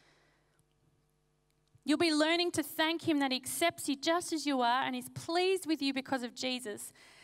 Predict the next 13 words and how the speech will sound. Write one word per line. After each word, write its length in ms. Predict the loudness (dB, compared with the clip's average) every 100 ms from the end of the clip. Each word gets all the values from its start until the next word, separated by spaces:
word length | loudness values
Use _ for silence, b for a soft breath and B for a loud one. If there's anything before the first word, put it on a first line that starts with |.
| B B -2
but 160 | -2 -2
regularly 760 | 0 2 2 0 0 0 0
acknowledging 640 | 0 0 2 0 -2 -6 -4
you 80 | -2
need 380 | 0 0 0
his 200 | 0 -2
help 400 | 0 0 0 -2 -12 -16 -16 -8
<laughs> 1000 | -6 -6 -10 _ -20 _ _ _ _ -4
to 100 | -2
live 240 | 0 2
out 280 | 4 2 0
his 200 | -6 -2
words. 640 | 0 0 -2 -6 -14 -16